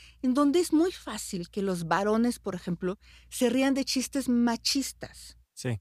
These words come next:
Speaker 1: A ver, yo los invito, ¿quieren hacer algo verdaderamente para cambiar la sociedad? Déjense de reír.
Speaker 2: Sí, ese es el reto.
Speaker 1: Pues
Speaker 2: Déjense
Speaker 1: es
Speaker 2: de
Speaker 1: el
Speaker 2: reír.
Speaker 1: reto. Y a
Speaker 2: Sí.
Speaker 1: ver, y cuando tu compañero te lo diga, dile, "¿Sabes qué? Frente a mí, no cuentes esos chistes.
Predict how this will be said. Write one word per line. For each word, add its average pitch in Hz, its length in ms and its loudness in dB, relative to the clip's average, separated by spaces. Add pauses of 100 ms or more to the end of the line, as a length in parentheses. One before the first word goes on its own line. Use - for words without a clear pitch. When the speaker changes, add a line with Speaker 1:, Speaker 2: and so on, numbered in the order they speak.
Speaker 1:
A 269 80 -2
ver, 311 120 4
yo 311 140 2
los 427 220 4
invito, 240 400 4
¿quieren 427 280 2
hacer 262 220 2
algo 247 180 4
verdaderamente 240 460 2
para 170 180 -2
cambiar 196 240 -2
la 240 100 -2
sociedad? 170 440 0 (300)
Déjense 370 420 2
de 240 120 6
reír. 226 380 4 (680)
Speaker 2:
Sí, 123 60 -12 (180)
ese 123 140 -2
es 110 80 -2
el 113 100 2
reto. 95 380 -4
Speaker 1:
Pues 123 220 0
Speaker 2:
Déjense 196 100 6
Speaker 1:
es 208 120 2
Speaker 2:
de 403 60 6
Speaker 1:
el 359 60 6
Speaker 2:
reír. 220 220 6
Speaker 1:
reto. 320 180 4
Y 233 80 6
a 185 60 8
Speaker 2:
Sí. 196 60 6
Speaker 1:
ver, 302 220 6 (100)
y 233 120 0
cuando 214 340 4
tu 214 120 -4
compañero 233 600 2
te 269 100 -4
lo 220 100 0
diga, 233 320 2 (200)
dile, 254 300 0
"¿Sabes 320 300 -4
qué? 269 260 -2
Frente 220 320 -2
a 214 40 4
mí, 247 200 4 (280)
no 254 200 2
cuentes 294 380 -4
esos 262 240 -10
chistes. - 520 -10